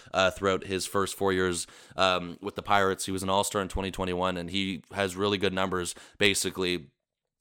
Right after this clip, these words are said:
in every season besides twenty twenty, put an, a star beside that one. So he's well established. He's really good defensively. He can hit. He is a lefty, eh, or sorry, he's a switch hitter, and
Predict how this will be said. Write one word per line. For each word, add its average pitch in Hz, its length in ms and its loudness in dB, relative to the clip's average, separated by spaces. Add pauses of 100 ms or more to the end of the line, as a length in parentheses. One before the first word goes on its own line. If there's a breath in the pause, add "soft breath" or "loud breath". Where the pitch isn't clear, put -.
in 107 100 4
every 101 160 4
season 98 320 -2
besides 95 600 0
twenty 95 240 -4
twenty, 90 320 -4
put 92 260 0
an, 92 160 -2
a 90 100 0
star 92 240 2
beside 87 360 0
that 90 200 0
one. 80 140 -10
So 92 320 0 (220 loud breath)
he's 101 180 -4
well 127 180 10
established. 120 520 6
He's 92 140 -6
really 110 160 4
good 113 140 0
defensively. 104 680 -4 (260 loud breath)
He 107 120 -4
can 98 180 -6
hit. 120 400 0
He 98 480 -2
is 95 140 0
a 90 60 -2
lefty, 117 540 2 (280 loud breath)
eh, 104 140 4
or 98 120 4
sorry, 110 200 4
he's 87 80 0
a 92 60 -2
switch - 300 2
hitter, 98 320 6
and 90 240 -4